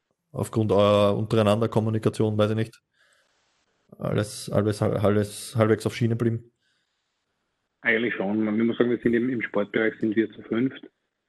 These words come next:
Speaker 2: Das ist überschaubar und das hat eigentlich schon funktioniert. Wo, was man halt merkt, äh, das Organisieren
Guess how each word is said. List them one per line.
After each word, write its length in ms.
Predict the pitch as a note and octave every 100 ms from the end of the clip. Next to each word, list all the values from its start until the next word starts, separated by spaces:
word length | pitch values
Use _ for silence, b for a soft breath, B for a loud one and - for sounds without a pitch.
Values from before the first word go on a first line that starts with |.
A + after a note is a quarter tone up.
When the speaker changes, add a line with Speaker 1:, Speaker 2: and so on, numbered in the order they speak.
| _ _ _ _ _ _ _ _
Speaker 2:
Das 160 | - G#2
ist 120 | G#2
überschaubar 760 | G#2+ G2+ G#2+ G2 G2+ A2 A2+ G#2+
und 240 | G#2 - - -
das 120 | -
hat 180 | - G#2+
eigentlich 180 | G2+ F#2
schon 120 | G#2
funktioniert. 720 | A2 G2 - G#2+ G2+ A2+ A2
Wo, 100 | G#2+
was 680 | A2 C3+ D#3 - C#3 B2 A2+
man 140 | B2 A2+
halt 40 |
merkt, 480 | G#2+ A2 A2+ - -
äh, 280 | B2 A#2 A2+ A#2+ - - A#3 F#3 _ _ _ _ _ _ _ _ _ _
das 160 | - -
Organisieren 1040 | A#2+ G#2 A#2 A#2 - A2+ C3 D3 D#3+ D#3